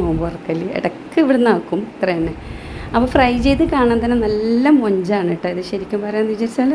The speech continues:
നല്ല ടേസ്റ്റും ഉണ്ട്. അപ്പോൾ നിങ്ങൾ ഇതുപോലെ തന്നെ ട്രൈ ചെയ്ത് നോക്കുക. ഇഷ്ടമായിട്ട് നിങ്ങൾ ലൈക്ക് ചെയ്യുക, കമൻറ്റ് ചെയ്യുക. ഞാൻ എന്നും പറയുന്നത് പോലെ ചാനൽ കാണുന്ന സമയത്ത് സബ്സ്ക്രൈബ് ചെയ്യാതെ ആരെ കാണുന്നുണ്ടെങ്കിൽ ഒന്ന് സൈഡിൽ കാണുന്ന ബെൽ, ഏ, എന്താ പറയുക, സബ്സ്ക്രൈബ് ബട്ടൺ ക്ലിക്ക് ചെയ്തതിന് ശേഷം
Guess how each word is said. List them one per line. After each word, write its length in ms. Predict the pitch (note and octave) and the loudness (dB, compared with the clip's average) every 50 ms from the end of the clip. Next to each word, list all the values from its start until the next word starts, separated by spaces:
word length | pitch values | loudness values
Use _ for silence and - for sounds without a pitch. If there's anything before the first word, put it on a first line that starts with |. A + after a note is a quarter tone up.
| D4 | 2
നല്ല 140 | C4+ C#4 D4+ C#4 D#4 | 2 2 2 2 2
ടേസ്റ്റും 420 | C4 A#3 A3 A3 - - - C4 A3 | 2 2 0 -4 -6 -4 0 0 2
ഉണ്ട്. 160 | F#3 E3+ F#3 C#4 E4+ - - - - - - - - - | 2 2 0 -2 -2 -4 -10 -18 -18 -18 -18 -8 -2 0
അപ്പോൾ 140 | A3 A3+ B3 | 2 2 4
നിങ്ങൾ 180 | C#4 C#4 C4 C4 C#4 C#4 | 4 4 4 4 4 2
ഇതുപോലെ 300 | A#3+ B3 A3+ A#3+ A#3 A#3+ A#3+ | 2 2 2 2 0 0 0
തന്നെ 180 | B3+ B3 C4 C#4 C4+ | -2 -2 -2 -2 -2
ട്രൈ 180 | C4+ B3 A3 G#3 G#3 G3 - | -2 0 0 0 -2 0 -2
ചെയ്ത് 200 | B3 A#3+ G#3+ A3 A3 A3 | -2 0 2 2 4 4
നോക്കുക. 300 | G#3+ F#3+ F#3 F#3+ - G3+ A3 - - | 2 2 0 -2 -6 -6 -6 -6 -8
ഇഷ്ടമായിട്ട് 440 | A3+ - - - G3+ F#3 F#3 F#3 G#3 A3 | -8 -10 -8 -6 -4 -4 -2 -2 -2 0
നിങ്ങൾ 160 | A#3+ B3 B3+ C4 C4+ | 0 0 0 0 0
ലൈക്ക് 180 | B3+ A#3 G#3+ G#3 - | 0 0 -2 -4 -4
ചെയ്യുക, 160 | - B3 B3 B3 B3 | -2 0 0 0 0
കമൻറ്റ് 300 | B3 A3 G3+ F#3+ F#3+ F3 F#3+ | 0 0 0 0 0 -2 -2
ചെയ്യുക. 180 | F3 F3+ F#3 A#3 C#4 - - - - - - - | -2 -2 -2 -2 -6 -6 -8 -8 -6 -6 -2 4
ഞാൻ 100 | B3 B3+ C#4+ C#4 | 4 6 6 8
എന്നും 200 | C4+ C4 C#4 D4+ C#4+ | 8 6 6 6 4
പറയുന്നത് 360 | D#4 C4 A#3 A3 G#3+ G#3+ G#3+ G#3+ | 2 2 2 0 0 0 -2 -2
പോലെ 140 | A3+ A3+ B3+ C4 - | -2 -2 -4 -2 -2
ചാനൽ 240 | C4+ A#3+ A#3 B3+ C4 - | 0 0 0 -2 -2 0
കാണുന്ന 320 | C4 A#3+ A3 G#3+ A3+ A#3+ C4 C4+ | 0 2 2 4 4 2 2 2
സമയത്ത് 320 | - A#3 G#3 G#3 G3+ A#3+ A3+ - | 0 0 0 0 0 -2 -4 -4
സബ്സ്ക്രൈബ് 460 | A#3+ G3 - - - - G3+ G3 G3 | -6 -6 -6 -8 -6 -4 -4 -2 -2
ചെയ്യാതെ 280 | A3 A3+ A#3 A#3+ A#3 C4 B3+ A#3 | 0 0 0 0 0 0 0 0
ആരെ 120 | G#3 G#3 G#3 - | 0 0 -2 -2
കാണുന്നുണ്ടെങ്കിൽ 640 | G3 F3 E3 D#3+ D#3+ E3 D#3+ E3 E3 D#3 F#3 G#3 C4+ - - - - - - - A#3 | -4 -4 -2 -2 -2 -4 -4 -6 -6 -4 -4 -4 -4 -6 -10 -14 -14 -12 -6 0 4
ഒന്ന് 260 | A3+ A#3+ B3+ D4 F#4+ - G#4+ - - | 6 8 8 8 8 6 2 -2 -4
സൈഡിൽ 260 | A3 G#3+ G3+ G#3 G#3 - - | -2 -2 0 -2 -2 -2 -2
കാണുന്ന 280 | A3 G#3+ A3 A3+ A3 G#3+ G#3 | -2 0 0 0 -2 -2 -2
ബെൽ, 120 | G3+ F#3+ F#3+ G3+ - - F#3 | -2 -2 -2 -4 -4 -2 0
ഏ, 20 | F3+ F3+ F3+ | 0 2 2
എന്താ 160 | F3+ F3+ F#3+ F#3 F3+ | 0 0 0 0 0
പറയുക, 200 | F3+ F3+ F3+ F3 - - | 0 0 -2 -2 -2 -4
സബ്സ്ക്രൈബ് 360 | F3 F3 - - - F#3 F3+ F#3+ | -6 -6 -4 -4 -4 -2 -2 -2
ബട്ടൺ 240 | F#3 - - B3 D#4+ - - - - - - - | -4 -4 -6 -8 -8 -10 -14 -18 -18 -10 -4 0
ക്ലിക്ക് 200 | G#3+ G#3 G#3+ G#3+ | 0 0 0 0
ചെയ്തതിന് 280 | A3 G3 G3+ G#3 A3 G#3 - | 2 2 4 4 2 2 0
ശേഷം 320 | G#3+ F#3+ F#3 - - A3+ | 0 -2 0 0 0 0